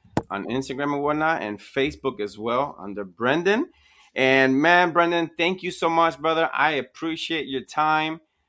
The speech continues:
This has been a great uh, podcast, great information. You take care of yourself, and I'll be keeping in touch with you, all right?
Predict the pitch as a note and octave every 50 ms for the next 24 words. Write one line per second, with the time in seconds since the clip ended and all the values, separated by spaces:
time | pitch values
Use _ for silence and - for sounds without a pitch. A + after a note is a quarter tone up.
0 | _ _ _ C3+ D3 D3 - D3+ C#3+ C3+ B2+ C#3+ D3 C#3 B2 A2+ G2+ _ - A#2
1 | C3+ C#3+ D3 D3 D3 - - _ _ _ _ _ _ _ G#2 G#2 A#2 - - -
2 | C3 C3+ C3+ C3 - C#3+ C3 B2+ A2 G2+ A#2+ C3 B2+ B2+ B2+ - B2 A#2+ A#2+ A#2
3 | A#2 - A2 G#2+ B2+ E3 - G#3+ G3 F#3+ G3+ F#3+ F#3 F3+ F3+ F#3 - F3+ F#3 -
4 | - C3+ C#3+ C#3+ C#3 B2+ - D#3 C#3 - - E3 - D3 C#3 C3 B2+ - D3 C#3+
5 | C#3 - A#2 G2+ F#2+ G2 G2 G2+ G#2+ A#2 C3+ D#3